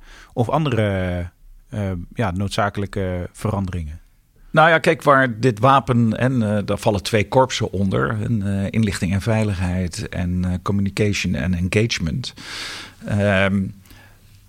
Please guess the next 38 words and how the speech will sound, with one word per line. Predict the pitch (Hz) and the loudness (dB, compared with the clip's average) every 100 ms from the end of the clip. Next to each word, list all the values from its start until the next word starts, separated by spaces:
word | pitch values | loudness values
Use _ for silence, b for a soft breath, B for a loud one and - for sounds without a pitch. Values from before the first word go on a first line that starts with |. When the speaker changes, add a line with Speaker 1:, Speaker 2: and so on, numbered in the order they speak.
| - | -16
Speaker 2:
wat | 135 107 143 | -4 2 2
zit | - 127 | 2 2
daaronder | 110 95 147 113 95 - | 2 4 2 2 2 0
is | 110 104 104 | 0 -2 0
dat | 113 107 | 0 0
je | - 101 | -2 -2
dus, | 104 104 - - - - | 0 -2 -2 -6 -8 -10
eh, | - 95 90 | -8 -4 -4
binnen | 95 98 127 101 | -2 0 0 0
dit | 104 | -2
wapen | 104 95 95 95 | -2 -2 -2 0
heel | 107 143 | 2 2
goed | - 123 | 0 -2
gaat | 113 95 - | -2 -4 -4
verdiepen | 101 104 - 101 | -2 -2 -2 -4
in | - 98 92 95 101 B B B - | -2 -2 0 0 -2 B B B -6
wat | 87 120 | 0 2
zijn | - 104 98 98 | 2 0 0 -2
allerlei, | - 107 98 101 98 98 101 | 0 0 2 0 0 0 0
eh, | - - 95 95 92 | -4 -4 -2 -2 -4
verschijnselen, | - 98 - 123 117 107 98 - | -4 -2 2 4 2 0 0 0
in | 101 | 2
welke | 110 131 110 107 - B B | 2 2 0 -2 -4 B B
hoedanigheden | B 117 104 117 113 98 104 98 98 - | B -2 4 4 4 2 2 2 0 -2
kan, | 98 104 98 | 0 2 0
eh, | - 95 92 95 | -2 -2 -2 -2
informatie | 117 - 104 101 85 | -2 0 2 2 -2
terugkomen. | - 127 - 120 131 127 107 | -2 -2 2 2 2 0 0
Hè? | 165 151 | 0 -2
Het, | 123 - | -4 -4
het | - - | -8 -4
kan | 113 | -4
ook | 104 | -2
zi-, | - 107 104 85 | 0 0 0 -2
zijn | 98 101 98 95 | -2 0 0 0
zien | - 135 110 | 0 0 0
van | 110 95 | 0 0
beelden, | 123 139 135 139 | 2 2 0 -2